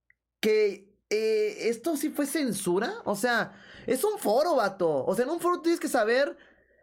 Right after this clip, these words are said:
que hay opiniones en contra y opiniones a favor. Ah, sea del tema del que sea. Es como un debate, a final de cuentas, ¿no? Ahora, que Chumel es racista, clasista, vato.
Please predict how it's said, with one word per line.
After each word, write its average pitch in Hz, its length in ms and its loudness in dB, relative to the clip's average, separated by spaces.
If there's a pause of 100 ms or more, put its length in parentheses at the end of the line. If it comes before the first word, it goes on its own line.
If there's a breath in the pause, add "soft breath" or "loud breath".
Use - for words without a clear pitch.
(480 soft breath)
que 220 260 2
hay 208 160 2
opiniones 262 600 -2
en 196 200 0
contra 254 540 0
y 277 80 -2
opiniones 190 440 -2
a 175 120 -2
favor. 170 560 0 (240)
Ah, 208 280 0
sea 240 280 0
del 254 200 2
tema 202 300 0
del 202 160 0
que 196 140 -2
sea. 214 480 0
Es 143 120 -2
como 220 200 -2
un 220 80 -2
debate, 208 400 0
a 180 40 -4
final 151 200 -2
de 165 120 0
cuentas, 170 460 -2
¿no? 170 240 -2 (260 loud breath)
Ahora, 180 260 0
que 180 120 -6
Chumel 190 260 -2
es 220 80 -2
racista, 202 560 -2
clasista, 185 400 -2
vato. 202 380 0